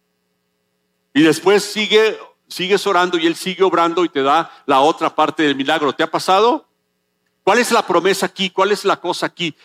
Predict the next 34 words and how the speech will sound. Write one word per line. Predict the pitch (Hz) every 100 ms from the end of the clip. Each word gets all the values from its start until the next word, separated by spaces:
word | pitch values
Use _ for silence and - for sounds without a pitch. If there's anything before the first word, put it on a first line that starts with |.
| _
Que | 160
Dios | 143 202
no | 214
deja | 208 180 190
las | 139
cosas | 175 170 180 147
a |
medias. | 135 165 156 104 - - _ _ _ _ _ _ _ _ _ _ -
O | 131
sea, | 160 160
oró | 143 156 226
por | 294 247
él, | 214 214 220 - _ -
quedó | 147 214
viendo | 233 240
borroso | 220 180 170 156 180 160
y |
luego | 147 202
volvió | 190 160 175
a | 220
orar | 220 220
por | 220 190
él | 196 190
y | 131
ya | 156 165 160 - _ _ _ _ _
recobró | 135 139 131 127 156
la | 151
vista | 156 - 147
completamente, | - 113 135 143 131 147 175 151 104 _ _ _ _ -
¿no? | 143 240 _ _ _ _ _ _ _ _ _ _ -
Entonces | 120 170 160 175
Jesús | - 147 190 185
nunca | 208 208 190
deja | 185 156 175